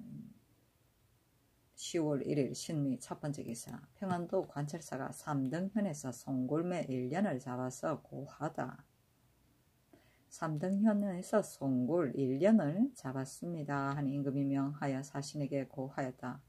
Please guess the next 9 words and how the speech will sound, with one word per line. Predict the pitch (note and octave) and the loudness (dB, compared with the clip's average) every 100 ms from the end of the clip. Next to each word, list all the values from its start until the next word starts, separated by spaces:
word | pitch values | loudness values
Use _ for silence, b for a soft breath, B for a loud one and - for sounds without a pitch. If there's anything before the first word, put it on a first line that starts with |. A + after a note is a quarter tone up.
| _ | _
윤봉이 | E3 D#3 D#3+ D3 E3 - | -4 -2 0 -2 -2 -2
기뻐서 | G3 F#3+ F#3 F3+ - G#3+ F3+ - B B B B _ | 0 4 4 2 2 2 2 -6 B B B B _
말하기를 | - G3 F#3 A#3 - C#3 C#3+ | 4 4 4 -2 -2 -6 -8
"서울에 | - G3 F#3+ A3+ D#3+ | 0 2 6 6 4
가져오지 | - D#3+ E3+ C#3+ F3+ | 0 -6 0 0 0
말고 | G3 A#3+ A#3+ B2 | 2 2 2 -8
평양부에서 | - G#3 G#3+ A3 G#3 A3 A3+ G#3+ | -2 2 4 4 4 4 4 0
기르라." | - D3 D#3 F3 | -4 -4 -2 -2
하였다. | E3 E3 D#3+ C3 - - C#3 D3 | -2 -2 -2 -2 -6 -8 -6 -6